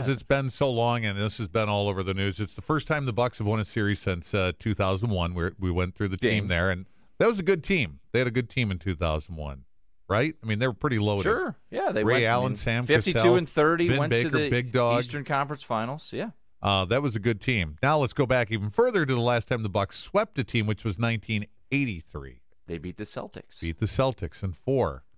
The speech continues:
Speaker 1: May two, nineteen eighty-three. All right, back on the, all right, Jeopardy f-, folks. The number one single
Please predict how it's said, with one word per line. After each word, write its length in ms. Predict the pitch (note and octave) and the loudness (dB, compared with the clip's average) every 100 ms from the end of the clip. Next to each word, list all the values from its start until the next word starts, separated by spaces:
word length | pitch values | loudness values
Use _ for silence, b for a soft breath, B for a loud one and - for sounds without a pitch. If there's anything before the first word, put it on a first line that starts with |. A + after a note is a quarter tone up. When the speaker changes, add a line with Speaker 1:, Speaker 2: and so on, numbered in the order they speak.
| - | -6
Speaker 1:
May 300 | G#2 C#3+ G3 | 0 0 0
two, 320 | - F#3+ F#3+ | -6 -6 -4
nineteen 440 | D#3 D#3+ - E3 | -4 -6 -6 -8
eighty-three. 640 | D3+ C#3+ C#3 C#3 B2+ A#2 F2+ | -2 -2 -2 -6 -2 0 6
All 160 | C3 | 10
right, 240 | F#3 G#3 - | 10 8 6
back 260 | C3 C#3 | 4 4
on 120 | D#3+ E3 | 2 0
the, 100 | D#3+ C3+ b b b - | -2 -8 b b b 0
all 180 | G2+ A#2+ | 4 6
right, 180 | C3+ | 4
Jeopardy 380 | A2+ B2 B2 B2+ | 4 0 2 -2
f-, 140 | C3 - | -4 -10
folks. 600 | - C3 C#3 - - - - - - - - - - - | -4 -2 -2 -6 -14 -16 -20 -20 -20 -20 -20 -20 -20 -14
The 80 | F2+ | -8
number 420 | F#2+ G#2 D3 E3 | -4 -2 -2 -4
one 300 | C#3+ C3+ D3+ | -4 -4 -4
single 540 | C#3+ - C#3 A#2+ C#2 | -8 -10 -10 -10 -14